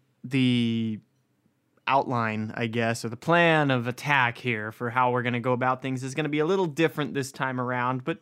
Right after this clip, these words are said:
not too different. The biggest change is gonna be that normally at this point I'd be talking about any kind of upcoming news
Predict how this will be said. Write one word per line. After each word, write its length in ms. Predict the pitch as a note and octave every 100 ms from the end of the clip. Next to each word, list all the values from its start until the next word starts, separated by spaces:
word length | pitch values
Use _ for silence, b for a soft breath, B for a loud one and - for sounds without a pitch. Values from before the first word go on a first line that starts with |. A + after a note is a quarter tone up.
| _
not 260 | B3 C4+ -
too 140 | E3
different. 420 | B2 A#2 - B2 - b b b b b
The 60 | -
biggest 340 | E3 C4 A3
change 360 | - E3+ D#3 C3+
is 120 | B2+
gonna 180 | C3+ C3+
be 180 | B2 C3
that 160 | C3
normally 500 | B2+ D3 D#3+ D3+ C3
at 100 | B2+
this 180 | C3 B2
point 340 | - B2+ B2+ B2+
I'd 160 | B2
be 80 | B2
talking 400 | B2+ C3 B2+ B2+
about 240 | B2+ B2+
any 240 | C#3 C3+ C3+
kind 340 | C#3 C3+ B2+
of 160 | B2 - B B B -
upcoming 680 | C#3+ - D3 C3+ A#2+ A#2 A#2+
news 680 | C#3 B2+ C3 D#3 F#3 -